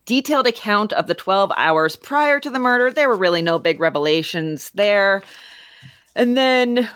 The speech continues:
witnesses who had seen Andrew on that last errand run also took the stand. And actually, it's interesting because it seems like take the stand was rather literal.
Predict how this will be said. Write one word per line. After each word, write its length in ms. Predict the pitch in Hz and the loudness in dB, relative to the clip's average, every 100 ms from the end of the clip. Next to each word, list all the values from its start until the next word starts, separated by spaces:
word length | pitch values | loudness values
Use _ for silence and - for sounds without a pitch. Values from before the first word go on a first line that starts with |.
| _ | _
witnesses 760 | - 196 294 254 - 254 240 | -10 -6 -2 -4 0 -2 0
who 100 | 240 | 0
had 160 | 226 196 | 0 0
seen 360 | - 247 233 214 | -4 -2 -2 0
Andrew 400 | 190 208 214 175 | 0 0 0 0
on 160 | 185 | 0
that 180 | 185 139 | 0 0
last 320 | 175 175 - - | 0 0 -6 -2
errand 420 | 202 233 240 214 | 0 2 0 -2
run 680 | 226 220 220 214 220 226 - _ _ _ _ _ - | 0 2 0 0 -4 -6 -10 _ _ _ _ _ 0
also 320 | 190 208 214 | 0 0 -6
took 180 | 233 - | -8 -12
the 80 | |
stand. 640 | 208 - 214 208 208 208 202 - _ _ _ _ _ _ | -10 -2 2 4 2 0 -6 -10 _ _ _ _ _ _
And 120 | - | -2
actually, 340 | 220 240 247 226 | 0 0 0 0
it's 140 | 170 | 0
interesting 420 | 214 214 - 214 | -4 -4 -4 -2
because 200 | 190 208 | -2 -4
it 100 | 185 | -4
seems 400 | - 220 226 226 | -6 -4 -2 -2
like 240 | 196 185 175 | 0 0 -2
take 260 | - 208 | -2 -2
the 80 | 190 | -2
stand 400 | 185 - 190 185 | -4 0 2 4
was 240 | 170 151 165 | 2 -2 0
rather 400 | 160 175 185 165 | 2 2 2 0
literal. 720 | 151 180 247 285 330 339 | 0 -2 0 0 0 -4